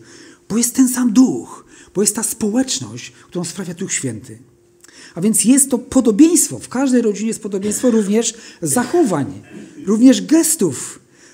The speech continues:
odruchów, tików, słabości i pewnych pozytywnych cech. Jest.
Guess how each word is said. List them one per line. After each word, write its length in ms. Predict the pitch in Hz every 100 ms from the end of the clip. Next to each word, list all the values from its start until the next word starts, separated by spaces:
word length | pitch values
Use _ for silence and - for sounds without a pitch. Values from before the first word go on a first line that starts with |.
| _
odruchów, 960 | - 254 330 403 403 226 147 - - - _ _ _ _ _ -
tików, 640 | 403 403 220 165 - - - - - - - _ - _ - _
słabości 1000 | - 262 285 311 381 - - 165 143 127 - - _ _ _ -
i 80 |
pewnych 300 | - 254 247
pozytywnych 540 | - 220 233 180 131 127
cech. 380 | 113 107 - _ _ _ _ _ -
Jest. 500 | 220 262 - -